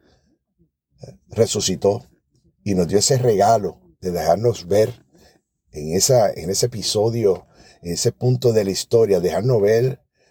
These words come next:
ver que hay una vida después de esta,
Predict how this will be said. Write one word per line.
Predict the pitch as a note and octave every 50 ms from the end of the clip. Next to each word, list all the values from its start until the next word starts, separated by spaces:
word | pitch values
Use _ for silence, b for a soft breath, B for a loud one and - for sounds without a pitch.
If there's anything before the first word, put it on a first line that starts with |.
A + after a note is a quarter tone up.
| _ -
ver | G2 G#2+ A#2 B2 B2
que | - - G2+ G2 F#2+ F2 D#2+ - _ _ _ _ _ _ _ -
hay | C3 A#2 B2 C3 B2+
una | B2 B2 A2 F#2
vida | F2 G2+ G#2 G#2+ G2+ F#2 D#2+ C#2+ C2 - _ _
después | D#2 D#2 D#2 - _ F2 E2 C#2+
de | C2+ E2+ D2+ C#2+ -
esta, | - - - - - - -